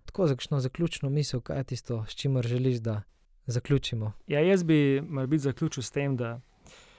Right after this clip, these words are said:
Speaker 2: da res, da je pomembno se zavedati tega, da bolj, ko gledamo popolne podobe drugih in brez uspeha poskušamo najti te iste,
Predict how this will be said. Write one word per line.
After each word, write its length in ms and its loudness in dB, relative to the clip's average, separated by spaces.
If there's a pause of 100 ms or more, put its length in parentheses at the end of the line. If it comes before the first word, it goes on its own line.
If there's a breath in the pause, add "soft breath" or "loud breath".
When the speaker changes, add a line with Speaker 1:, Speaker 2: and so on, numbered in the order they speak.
(220 loud breath)
Speaker 2:
da 200 0
res, 360 2 (200)
da 100 0
je 40 0
pomembno 400 4
se 160 -2
zavedati 500 -2
tega, 260 -4
da 280 -8 (280)
bolj, 320 -2
ko 140 0
gledamo 480 4
popolne 500 0
podobe 420 -2
drugih 540 -4 (680 soft breath)
in 320 2
brez 240 2
uspeha 460 0
poskušamo 680 -2
najti 400 -2
te 200 0
iste, 380 -2